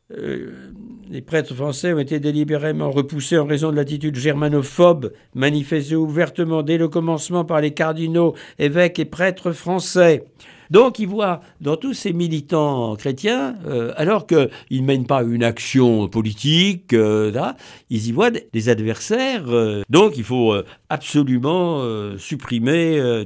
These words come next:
tous ces groupes, les casser, euh, virer le bon. Alors, on dit, ben, et si ça va pas bien, ben, on les envoie pendant trois semaines en camp disciplinaire.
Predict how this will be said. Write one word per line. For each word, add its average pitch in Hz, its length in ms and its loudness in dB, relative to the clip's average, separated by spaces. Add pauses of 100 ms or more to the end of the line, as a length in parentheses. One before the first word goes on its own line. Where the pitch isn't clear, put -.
(120)
tous 185 140 -6
ces 117 220 -2
groupes, 156 500 -4
les 127 120 -4
casser, 156 680 0
euh, 143 80 2
virer 135 400 -2
le 113 80 -4
bon. 113 160 -6 (320)
Alors, 120 240 4
on 107 40 -6
dit, 208 180 0
ben, 139 160 4 (260)
et 117 220 -2 (140)
si 170 200 -6
ça 147 120 0
va 139 120 0
pas 135 160 -2
bien, 123 400 2
ben, 107 80 -6
on 120 140 -2
les 120 180 0
envoie 123 360 0
pendant 107 260 -4
trois 107 180 -6
semaines 117 240 -2
en 101 100 -4
camp 104 140 -12
disciplinaire. 104 680 -6